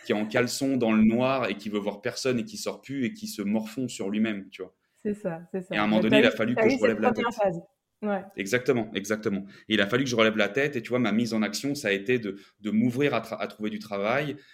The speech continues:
Speaker 1: Il y a eu une opportunité qui a découlé parce que je cherchais et mon pote m'a mis sur le fil et j'ai pu trouver ce taf-là et derrière, tout a découlé. Que si j'étais
Speaker 2: Ouais.
Speaker 1: resté dans le noir à chialer pendant trois mois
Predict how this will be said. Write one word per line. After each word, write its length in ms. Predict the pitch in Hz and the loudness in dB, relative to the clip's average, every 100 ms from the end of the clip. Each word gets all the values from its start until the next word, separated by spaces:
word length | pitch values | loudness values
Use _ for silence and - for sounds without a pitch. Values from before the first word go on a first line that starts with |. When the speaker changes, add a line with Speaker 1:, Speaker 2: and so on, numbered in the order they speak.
| _ _ | _ _
Speaker 1:
Il 80 | 104 | 0
y 20 | |
a 40 | |
eu 80 | 120 | 2
une 80 | 139 | 2
opportunité 600 | 120 123 - 127 120 143 | 2 0 0 -2 0 -2
qui 100 | 113 | 0
a 60 | 104 | 0
découlé 380 | 113 - 123 | -2 -2 -2
parce 240 | 120 147 - | 0 -4 -4
que 100 | 165 | -4
je 100 | 127 | -4
cherchais 460 | - 120 - 135 | -4 -6 -4 -2
et 40 | 117 | 0
mon 180 | 101 98 | -2 -4
pote 220 | 147 143 | -4 -2
m'a 100 | 110 | 0
mis 140 | 110 | 0
sur 200 | 110 107 | -2 -4
le 100 | 101 | -6
fil 340 | 101 139 160 160 _ _ _ _ _ | -6 -10 -10 -12 _ _ _ _ _
et 120 | - | -6
j'ai 160 | 101 104 | -4 -6
pu 180 | - - | -8 -8
trouver 240 | 131 117 | -4 -4
ce 80 | 117 | -2
taf-là 360 | 117 - 147 | -6 -4 -4
et 40 | 110 | -2
derrière, 260 | 104 123 | -2 -2
tout 120 | - 131 | -4 -4
a 80 | 120 | -2
découlé. 420 | 113 139 147 - _ _ - | -2 -6 -8 -8 _ _ -6
Que 60 | |
si 160 | 110 143 | -6 -2
j'étais 220 | 143 139 | 0 2
Speaker 2:
Ouais. 60 | 123 | 0
Speaker 1:
resté 360 | 127 139 110 - | -2 -6 -8 -4
dans 200 | 117 120 | 0 2
le 60 | |
noir 500 | 123 127 131 110 101 | 2 2 0 -2 -4
à 80 | 95 | -6
chialer 380 | - - 127 131 | -6 -2 0 0
pendant 240 | 127 101 | -2 -6
trois 200 | 95 104 | -6 -6
mois 300 | 101 131 170 | -2 -2 -4